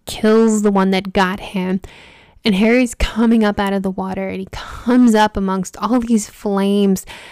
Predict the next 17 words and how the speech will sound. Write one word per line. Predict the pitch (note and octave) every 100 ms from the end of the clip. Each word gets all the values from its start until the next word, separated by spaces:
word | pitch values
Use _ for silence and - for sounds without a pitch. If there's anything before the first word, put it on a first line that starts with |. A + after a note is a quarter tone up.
| - -
And | A#3
this | A#3
is | A#3
a | A#3+ A3 G#3
scene | - A3+ A#3+
that | F3+ -
truly | - A#3 A#3 A3
shows | G3 G3 G3+
Dumbledore's | F#3 F#3+ F#3+ G3 G3 G3+
power, | - G3+ G3+ G3+
where | F#3+ F#3
he's | F#3 F#3+
standing | - G#3 A3 G#3+
there | G#3
with | G3
his | F#3+ F#3+
wand, | F#3 F#3 G3 G3 F#3+